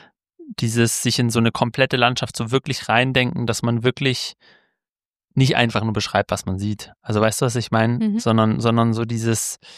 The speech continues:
Speaker 1: ja, dieses sich auch reinfühlen in irgendwie eine Landschaft, ist, finde ich, was, was dir bei dem Vulkanbuch halt extrem gut gelungen ist. Und, ähm, was ich umso erstaunlicher finde, wenn man bedenkt,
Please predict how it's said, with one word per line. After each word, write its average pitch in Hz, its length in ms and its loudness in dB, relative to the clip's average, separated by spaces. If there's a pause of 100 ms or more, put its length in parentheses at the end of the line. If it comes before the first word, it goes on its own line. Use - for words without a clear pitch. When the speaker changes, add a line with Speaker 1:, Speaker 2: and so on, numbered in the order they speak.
(760)
Speaker 1:
ja, 131 440 2
dieses 123 320 -2
sich - 160 -2
auch - 160 -2
reinfühlen 120 540 2
in 110 100 0
irgendwie 110 260 0
eine 104 100 0
Landschaft, 110 580 -2 (380)
ist, - 220 -4
finde 127 200 2
ich, - 120 -2
was, 117 180 2
was 120 140 0
dir 131 200 2
bei 120 100 2
dem 117 360 2
Vulkanbuch 120 640 0
halt 107 120 0
extrem 117 380 -4
gut 120 160 -8
gelungen 120 360 0
ist. 120 300 -4 (420)
Und, 117 500 0
ähm, 110 400 2 (300)
was 113 160 2
ich 120 140 -4
umso 131 220 4
erstaunlicher 113 640 2
finde, 107 320 0
wenn 107 80 0
man 104 200 4
bedenkt, 104 600 -2